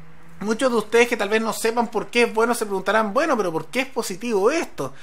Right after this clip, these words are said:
Si estas son empresas del Estado, son de todo, entonces debería ser positivo, perdón, negativo,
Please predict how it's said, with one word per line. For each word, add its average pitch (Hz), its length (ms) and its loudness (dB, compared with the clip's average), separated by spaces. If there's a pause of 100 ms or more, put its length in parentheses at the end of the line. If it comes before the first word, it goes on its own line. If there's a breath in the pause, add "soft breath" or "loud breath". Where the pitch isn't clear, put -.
(140 loud breath)
Si - 120 -4
estas 220 220 2
son 208 160 2
empresas 190 380 0
del 151 100 -2
Estado, 233 640 0
son 190 320 -2
de 151 120 -4
todo, 254 340 4
entonces 214 400 -4
debería 185 280 -2
ser 196 200 -8
positivo, 208 800 0 (240 loud breath)
perdón, 170 260 4
negativo, 170 640 -2